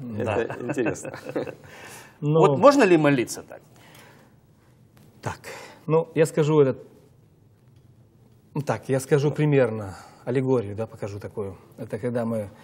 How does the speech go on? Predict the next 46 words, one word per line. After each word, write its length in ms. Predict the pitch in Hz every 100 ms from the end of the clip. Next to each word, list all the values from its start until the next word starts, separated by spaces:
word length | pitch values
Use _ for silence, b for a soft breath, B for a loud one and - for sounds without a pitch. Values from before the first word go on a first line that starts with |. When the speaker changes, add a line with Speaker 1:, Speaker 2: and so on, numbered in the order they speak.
| b b b
Speaker 3:
идем 500 | - 117 131 117 98 95
болеть 420 | 120 113 110 110
за 100 | 107
какую-то 260 | - 117 104
футбольную 420 | - 113 110 107
команду 420 | 127 131 160 117
или 140 | 98 104
еще 280 | 101 - -
что-то, 380 | - 110 101
и 60 | 107
мы 120 | 107
молимся: 560 | 101 107 104 95 - -
«Господь, 480 | - - - 98 - - -
пусть 240 | 165 -
выиграет 380 | 147 123 123 113
эта 180 | 104 -
команда». 460 | 98 95 90 90 - b b b b b
Ну, 120 | 202
образно 460 | 165 156 139 135 139
Speaker 1:
А 20 |
вдруг 120 | 165
Speaker 3:
говоря. 120 | 160 123
Speaker 1:
Господь 180 | 120 123
за 80 |
другую 300 | 127 131 139
Speaker 3:
А 40 | -
Speaker 1:
команду? 260 | 131 156
Speaker 3:
вдруг 180 | 160 202 - - - -
<laughs> 540 | 233 269 277 233 226
та 120 | 214 202
команда 480 | 185 165 160 143 143
сильнее, 640 | 143 143 143 170 160 151
или 240 | 160 143
для 160 | 143 151
этого 180 | 151 147
времени 400 | 135 143 135 131
эта 320 | - 160 160
команда. 480 | 143 143 143 143 139 B B B B
И 80 | 120
получается, 480 | 151 143 160 147
для 140 | 127 127
того, 180 | 139 139
чтобы 280 | - 127
не 140 | 131 147
испытывать 600 | 143 - 170 170 104 104
разочарование, 960 | 120 117 - 107 101 131 226 185 107